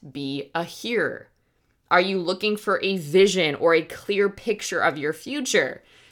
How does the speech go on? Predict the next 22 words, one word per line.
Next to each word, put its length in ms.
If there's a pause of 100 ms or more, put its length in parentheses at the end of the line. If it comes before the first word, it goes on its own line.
(120)
You 180
might 480
be 180
a 60
seer. 580 (720)
So 140
I 80
can 160
walk 240
you 140
how 260
this 220
sort 180
of 100
evolved 420
in 120
my 240
life, 460 (400)
okay? 480 (340)
In 140
the 60
beginning, 840